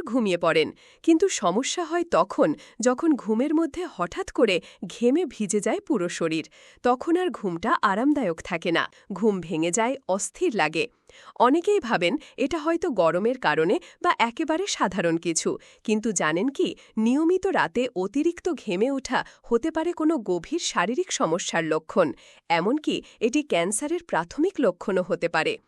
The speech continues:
কেন রাতে ঘুমের মধ্যে ঘাম হয়? রাতে ঘুমের মধ্যে ঘাম হওয়ার পেছনে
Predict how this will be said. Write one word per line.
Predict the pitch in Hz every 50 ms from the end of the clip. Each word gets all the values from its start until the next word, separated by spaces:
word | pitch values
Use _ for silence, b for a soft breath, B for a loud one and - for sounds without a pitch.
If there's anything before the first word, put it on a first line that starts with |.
| _ _ b b b b b b b
কেন | - 240 233 247 320 370
রাতে | 349 302 233 226 269 302
ঘুমের | 254 208 165 190 180 190 208 214
মধ্যে | 190 165 160 160 - 339 311
ঘাম | 277 214 233 175 147 165
হয়? | - 185 156 139 - - b b b b b b b b
রাতে | 208 233 233 240 - 359 359
ঘুমের | 269 202 233 233 254 285 302
মধ্যে | 294 311 277 269 311 311
ঘাম | - 165 190 175 175 196
হওয়ার | 175 233 226 233 247 240
পেছনে | - 175 175 - - 190 214